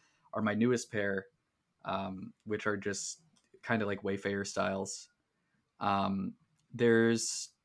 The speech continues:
this, there's this, uh, like, online sunglass website called Zero U V, which, I mean, their, their frame selection is whatever, but the reason I, I've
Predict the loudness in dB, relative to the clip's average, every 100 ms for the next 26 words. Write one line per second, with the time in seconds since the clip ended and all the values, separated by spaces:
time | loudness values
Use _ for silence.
0 | _ 0 2 0 -4 2 4 4 4 0
1 | 0 4 6 6 4 0 -2 -4 -2 2
2 | 4 6 6 6 4 4 2 2 2 4
3 | 4 6 6 4 -2 -8 _ -4 0 2
4 | 2 4 4 2 -4 0 2 4 4 2
5 | -2 -2 0 0 -2 _ _ _ _ -4
6 | 0 0 -2 -4 2 6 8 8 8 6
7 | 4 0 6 8 8 6 2 2 -6 -6
8 | -2 -2 0 -2 -2 -4 -6 -4 -4 -4
9 | -4 -6 -4 -6 -8